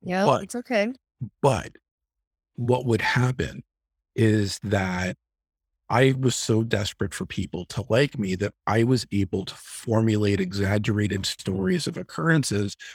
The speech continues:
Speaker 2: or create stories out of the blue that were so, that were interesting and cool that people were like, "Oh, wow." And they had no idea the difference because it was just intuitive for me. So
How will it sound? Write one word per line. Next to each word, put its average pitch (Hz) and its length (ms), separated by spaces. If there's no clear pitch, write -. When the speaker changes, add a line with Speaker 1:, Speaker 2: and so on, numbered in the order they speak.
Speaker 2:
or 127 140
create 135 420
stories 107 420
out 101 140
of 98 80
the 104 80
blue 117 400
that 98 220
were 95 100
so, - 160
that 98 160
were 98 160
interesting 151 560
and 107 160
cool 143 540
that 120 100
people 127 300
were 110 80
like, - 180
"Oh, 127 300
wow." 123 640
And 135 140
they 160 100
had 127 300
no 147 340
idea 117 340
the 104 100
difference 131 340
because 117 260
it - 100
was 131 120
just - 260
intuitive 123 500
for 92 140
me. 90 160
So - 160